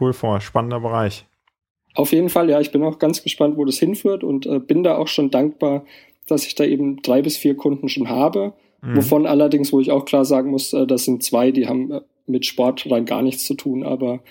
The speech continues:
Speaker 2: ich glaube, auch am Anfang muss man eben sagen, man geht da auch ein bisschen in die breite Wirtschaft und, äh,
Speaker 1: Klar.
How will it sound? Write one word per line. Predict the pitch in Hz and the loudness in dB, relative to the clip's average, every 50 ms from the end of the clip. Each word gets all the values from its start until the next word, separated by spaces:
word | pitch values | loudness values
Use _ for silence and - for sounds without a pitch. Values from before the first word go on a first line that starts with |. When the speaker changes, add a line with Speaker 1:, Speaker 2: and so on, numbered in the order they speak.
| - - - _ _ _ | -20 -20 -20 _ _ _
Speaker 2:
ich | - - - | -12 -2 2
glaube, | 143 139 135 147 | 2 2 4 4
auch | 139 135 - | 2 2 4
am | 135 127 | 2 2
Anfang | - 123 139 151 147 - 139 139 139 135 139 _ _ _ _ _ _ _ _ _ _ _ _ _ - | 2 2 2 2 2 2 2 2 2 -2 -4 _ _ _ _ _ _ _ _ _ _ _ _ _ -2
muss | 135 143 135 - | -2 0 2 2
man | 139 127 147 | 2 2 2
eben | 135 131 131 | 2 2 2
sagen, | 156 135 131 139 | 2 2 2 2
man | 135 127 | 2 2
geht | 127 135 135 135 | 2 0 0 2
da | 139 - | 0 0
auch | - 135 | 0 -2
ein | 143 | -2
bisschen | 127 120 - 143 135 | -2 -2 0 0 0
in | 131 127 | 0 0
die | 123 123 | -2 -4
breite | - - 123 117 127 131 139 131 | -4 -2 -2 -2 0 -2 -2 -2
Wirtschaft | 143 131 - - 127 120 - - - - | -2 -4 -2 -2 -4 -4 -4 -8 -8 -8
und, | 147 127 127 127 - | -6 -6 -8 -8 -10
äh, | - | -8
Speaker 1:
Klar. | - 131 120 123 123 | -6 -6 -6 -6 -10